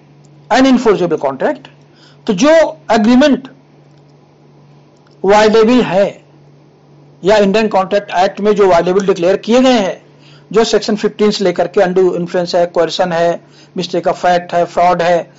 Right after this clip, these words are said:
misrepresentation है, ये validable एग-, agreement है, validable है। लेकिन मैंने कहा कि validable agreement नहीं बल्कि validable contract होता है, क्योंकि जब तक इसे उल्टा ना जाए,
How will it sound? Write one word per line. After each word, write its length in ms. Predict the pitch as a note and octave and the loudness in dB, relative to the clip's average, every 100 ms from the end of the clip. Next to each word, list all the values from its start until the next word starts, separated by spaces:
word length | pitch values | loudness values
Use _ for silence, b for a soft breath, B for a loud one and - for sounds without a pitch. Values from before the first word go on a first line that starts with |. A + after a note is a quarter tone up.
| b b | b b
misrepresentation 1080 | F3 G#3 G#3+ F#3 F#3 F#3+ F#3 F3+ F3+ - G#3+ | -2 0 0 -2 -2 -2 -4 -2 -4 -2 0
है, 300 | F#3+ G3 G3 B B B - | 2 0 0 B B B -2
ये 100 | A#3 | 2
validable 560 | A3+ A#3 B3+ C4+ A3 - F#3+ | 2 4 2 2 2 0 -6
एग-, 160 | F#3+ - - - - - - F#3 | -8 -12 -20 -20 -20 -20 -8 -4
agreement 420 | G3+ A3+ B3+ A#3+ | 0 2 2 2
है, 100 | C4 | 2
validable 440 | B3 A#3 A#3 D4 | 4 4 4 4
है। 260 | B3+ D4 - - B B | 2 0 -4 -20 B B
लेकिन 240 | F#3+ G#3 B3+ | -2 2 2
मैंने 180 | A#3 A#3+ | 2 2
कहा 220 | A3+ B3+ | 2 2
कि 120 | B3+ | 2
validable 440 | G#3 F#3+ G3 A#3+ | 2 4 4 4
agreement 420 | A#3 G#3 G#3+ B3 A#3 | 4 2 2 0 0
नहीं 200 | G3+ A#3+ | 0 2
बल्कि 240 | A3 G#3+ | 2 2
validable 380 | G#3+ F#3+ G3 B3 | 0 0 -2 -2
contract 440 | G#3 F3 F#3 G#3 | -2 0 -2 0
होता 200 | A#3 A#3+ | 0 0
है, 240 | B3 D4+ D4+ B B - | 0 0 -4 B B -4
क्योंकि 240 | B3 B3+ | 0 2
जब 220 | G#3+ G#3 - | 2 0 0
तक 120 | C#4+ | -2
इसे 240 | G#3+ C4+ | 0 2
उल्टा 280 | G#3+ F#3+ D4 | 2 2 2
ना 120 | D4+ | 2
जाए, 260 | G#3+ D#3+ - | 2 0 -2